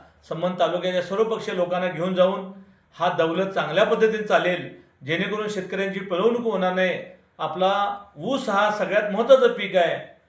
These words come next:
आणि त्याच्यावर समंत तालुक्याची अर्थव्यवस्था चाललेली आहे आणि आपण जर हे स-, गप्प बसलो तर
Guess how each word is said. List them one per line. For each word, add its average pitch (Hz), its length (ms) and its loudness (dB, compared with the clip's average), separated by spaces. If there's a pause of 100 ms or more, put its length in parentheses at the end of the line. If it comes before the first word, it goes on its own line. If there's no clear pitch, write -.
(160)
आणि 208 260 -6
त्याच्यावर 220 380 2
समंत 240 360 -2
तालुक्याची 214 460 0
अर्थव्यवस्था 190 500 -2
चाललेली 180 360 0
आहे 180 100 4
आणि 180 80 -4
आपण 190 320 -4
जर 214 140 -4
हे 202 140 -6
स-, 156 340 -12 (180)
गप्प 254 140 4
बसलो 185 680 0 (580)
तर 196 180 0